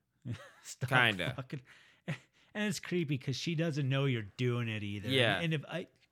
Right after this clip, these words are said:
Speaker 1: fine. If you don't think it's weird, call her and say, "Hey, my wife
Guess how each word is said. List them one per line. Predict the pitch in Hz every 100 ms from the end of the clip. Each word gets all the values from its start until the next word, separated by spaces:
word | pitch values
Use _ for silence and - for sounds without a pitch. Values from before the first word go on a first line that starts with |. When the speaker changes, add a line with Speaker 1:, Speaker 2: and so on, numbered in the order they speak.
| 240
Speaker 1:
fine. | - 220 175 123 - - _ _ _
If | - 127
you | 165
don't | 175 185
think | 170 185
it's | 180 -
weird, | 175 185 139
call | 170 175 160
her |
and | 127
say, | 123 131
"Hey, | 117 170 160
my | 143 123
wife | 123 127 143 131 107 -